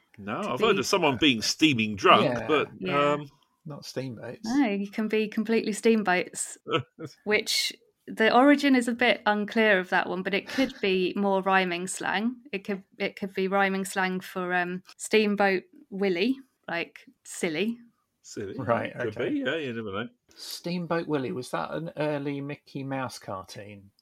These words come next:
Speaker 3: Is that where that's from?
Speaker 2: Yes.
Speaker 1: Oh, the
Speaker 3: Yeah.
Speaker 1: first Mickey Mouse cartoon was, was
Speaker 3: Yeah.
Speaker 1: called that, yeah.
Speaker 2: Or it might just be because a lot of drinking went on amongst passengers on, uh, steamboats.
Speaker 1: On the
Speaker 2: We're
Speaker 1: old
Speaker 2: not really
Speaker 1: steamboat.
Speaker 2: sure.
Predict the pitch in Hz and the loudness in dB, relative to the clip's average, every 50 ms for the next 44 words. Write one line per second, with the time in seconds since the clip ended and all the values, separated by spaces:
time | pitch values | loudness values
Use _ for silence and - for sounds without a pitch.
0 | _ 147 135 - - - 123 127 123 202 185 175 170 - 175 185 196 - - - | _ -20 -18 -16 -12 -12 -10 -6 -4 -4 -4 -4 -4 -6 -8 -8 -8 -10 -16 -20
1 | - - - 117 110 117 - - - 156 156 165 - - 101 92 - 101 90 95 | -18 -10 -6 -4 -2 0 0 0 2 2 2 0 0 -4 -12 -12 -12 -10 -8 -6
2 | 92 95 92 - - - 98 95 95 - - 92 92 90 92 92 90 90 - - | -6 -6 -6 -8 -10 -10 -8 -8 -8 -8 -10 -10 -10 -10 -12 -14 -16 -16 -18 -18
3 | 107 104 98 - - - 95 92 92 98 107 113 120 - 123 131 135 123 107 101 | -18 -18 -18 -16 -14 -12 -12 -12 -12 -10 -12 -12 -10 -10 -12 -10 -10 -8 -8 -10
4 | 101 - 214 233 226 220 226 226 214 190 - 202 196 - - 196 185 185 - 190 | -6 0 4 6 6 6 6 6 4 4 2 0 -4 -4 -2 0 0 0 -2 -4
5 | - 190 185 175 - - 190 185 175 175 165 - 185 180 180 175 - 180 170 175 | -6 -6 -6 -6 -4 -2 -2 -2 -2 -2 -4 -4 -4 -4 -4 -6 -8 -8 -8 -6
6 | 170 175 175 170 175 175 170 170 175 170 156 180 - 180 180 175 175 175 - - | -4 -4 -4 -4 -4 -4 -4 -4 -6 -8 -10 -10 -10 -8 -6 -6 -8 -8 -10 -12
7 | - - - - - 185 180 - - 185 175 - 170 175 170 - 170 170 170 170 | -12 -14 -14 -12 -12 -12 -12 -10 -10 -12 -12 -10 -12 -12 -12 -12 -12 -12 -12 -12
8 | 175 175 175 175 180 - _ _ _ _ - - - 170 165 170 156 170 160 - | -10 -10 -10 -10 -12 -14 _ _ _ _ -16 -14 -12 -10 -10 -8 -8 -10 -10 -12
9 | - - - 98 92 92 92 - 180 170 170 - - 170 165 160 170 185 - - | -14 -16 -16 -16 -16 -16 -14 -14 -12 -10 -10 -10 -10 -10 -10 -10 -10 -12 -12 -14
10 | 170 170 170 175 | -14 -16 -16 -18